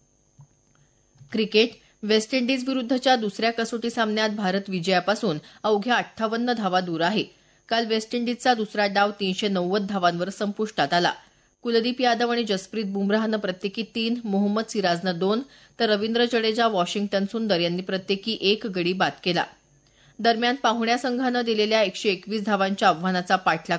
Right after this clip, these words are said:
करताना भारताचा सलामीवीर यशस्वी जयस्वाल आठ धावा करून तंबूत परतला.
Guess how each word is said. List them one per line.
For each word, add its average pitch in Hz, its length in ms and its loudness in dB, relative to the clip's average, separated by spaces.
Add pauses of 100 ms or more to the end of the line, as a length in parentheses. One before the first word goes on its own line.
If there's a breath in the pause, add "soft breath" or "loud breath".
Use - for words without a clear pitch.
करताना 170 500 0 (340 loud breath)
भारताचा 220 540 2
सलामीवीर 190 600 0
यशस्वी 185 460 -2
जयस्वाल 175 540 0 (300 loud breath)
आठ 220 320 0
धावा 185 280 0
करून 185 360 -4
तंबूत 160 240 -4
परतला. 170 460 0